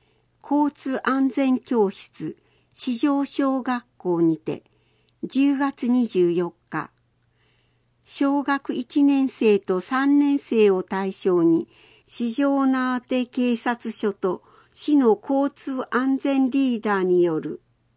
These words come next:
交通安全教室を実施。一年生は交通ルールの基本や安全な歩行について、三年生は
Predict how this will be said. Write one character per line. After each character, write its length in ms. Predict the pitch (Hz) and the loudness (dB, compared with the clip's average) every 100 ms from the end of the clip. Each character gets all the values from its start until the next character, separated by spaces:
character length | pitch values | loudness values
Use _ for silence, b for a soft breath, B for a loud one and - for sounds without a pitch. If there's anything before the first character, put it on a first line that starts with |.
| _ | _
交 320 | - 285 285 | -2 0 -2
通 260 | - 294 277 | -4 -4 -2
安 240 | 277 269 | 0 0
全 260 | 262 277 269 | 0 0 -2
教 300 | - 254 247 | -2 -4 -6
室 320 | - - 214 | -8 -6 0
を 140 | 196 | 0
実 200 | 170 165 | 0 -8
施。 380 | - - 151 - _ _ _ _ _ _ _ - | -10 -12 -12 -12 _ _ _ _ _ _ _ -8
一 320 | 233 - 285 | -8 0 4
年 240 | 294 277 277 | 4 4 0
生 360 | - 214 190 | 0 2 2
は 280 | 165 170 - _ _ _ _ - | 0 -4 -6 _ _ _ _ -6
交 280 | 285 285 277 | 0 0 0
通 320 | - 277 269 | -4 -2 0
ル 60 | |
ー 220 | 247 247 208 202 | 0 0 2 2
ル 20 | |
の 160 | 196 180 | 2 0
基 200 | - 254 | -2 -2
本 340 | 254 240 233 | 0 2 4
や 160 | 202 185 | 2 2
安 300 | - 233 277 | 0 2 2
全 300 | 262 269 262 | 2 -2 0
な 160 | 240 233 | -2 -4
歩 180 | - 220 | -6 -8
行 300 | - 269 254 | -4 -2 0
に 180 | 240 226 | 0 -2
つ 180 | - | -4
い 140 | 190 160 | -6 -6
て、 300 | - - - b b b b b b | -8 -10 -10 b b b b b b
三 380 | - 269 277 277 | -2 0 2 2
年 240 | 269 254 | 2 -2
生 380 | - 220 202 180 | -2 0 0 0
は 260 | 170 170 | -2 -6